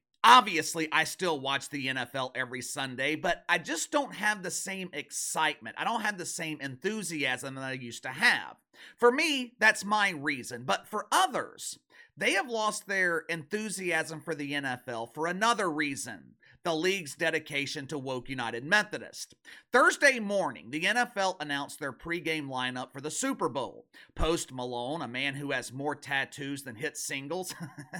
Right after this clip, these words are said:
<laughs> Post Malone is going to sing America the Beautiful. Now, I know I am not in tune with modern music.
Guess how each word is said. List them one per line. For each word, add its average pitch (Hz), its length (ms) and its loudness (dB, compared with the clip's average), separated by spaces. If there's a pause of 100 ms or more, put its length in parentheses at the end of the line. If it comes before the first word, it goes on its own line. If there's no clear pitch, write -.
(220)
<laughs> - 680 -16
Post 240 360 6
Malone 220 500 4
is 190 140 -2
going 190 320 2
to 180 80 -2
sing 165 360 -4
America 143 480 -2
the 165 100 -4
Beautiful. 190 680 -2 (280)
Now, 226 460 4 (1500)
I 302 120 4
know 294 440 4
I 175 120 2
am 156 240 0
not 160 320 0
in 139 260 -4
tune 151 520 -6
with 120 180 -6
modern 123 540 -4
music. 139 460 -2